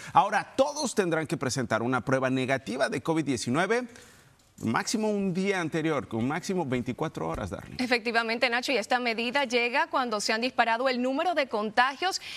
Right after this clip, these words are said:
Speaker 2: Expertos apuntan también como principales causas a la nueva cepa Omicron, pero también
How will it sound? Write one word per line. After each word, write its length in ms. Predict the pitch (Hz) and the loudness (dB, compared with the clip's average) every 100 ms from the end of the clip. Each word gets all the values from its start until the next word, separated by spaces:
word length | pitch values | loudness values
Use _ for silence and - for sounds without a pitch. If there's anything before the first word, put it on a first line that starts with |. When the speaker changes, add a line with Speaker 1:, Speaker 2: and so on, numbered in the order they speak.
| - 269 | -2 0
Speaker 2:
Expertos 440 | 262 320 330 427 | 2 0 0 0
apuntan 400 | 320 302 294 320 | 0 0 0 0
también 300 | 262 240 254 | 0 0 0
como 180 | 311 285 | 0 0
principales 600 | 240 233 233 240 247 240 | 0 0 2 2 2 2
causas 520 | 247 262 254 269 - | 2 2 0 0 2
a 100 | 233 | 2
la 80 | 220 | 2
nueva 220 | 220 240 | 0 0
cepa 400 | 320 277 269 311 - | 0 0 2 2 4
Omicron, 560 | 247 226 208 226 277 - - - | 2 2 0 0 0 -4 -8 -2
pero 200 | 233 226 | 0 2
también 520 | 226 226 233 247 | 0 0 2 2